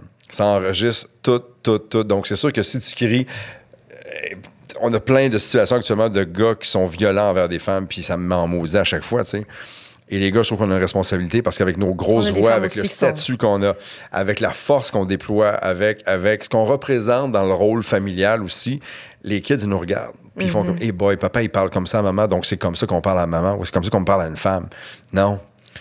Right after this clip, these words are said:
Speaker 1: Puis les gars, on a une responsabilité. Puis les gars qui nous écoutent actuellement, soyez responsables de ça parce que les enfants, ils enregistrent tout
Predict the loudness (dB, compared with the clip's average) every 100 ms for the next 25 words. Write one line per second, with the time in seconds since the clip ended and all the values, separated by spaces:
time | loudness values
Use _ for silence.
0 | -16 -4 0 4 4 4 2 0 0 -2
1 | -4 -4 -4 -2 0 -2 0 0 2 0
2 | -2 0 2 2 2 2 2 2 0 0
3 | 0 0 2 0 0 -2 -2 0 -2 -2
4 | -4 -6 -18 -6 0 2 2 2 2 2
5 | 2 2 2 0 0 0 0 -2 -2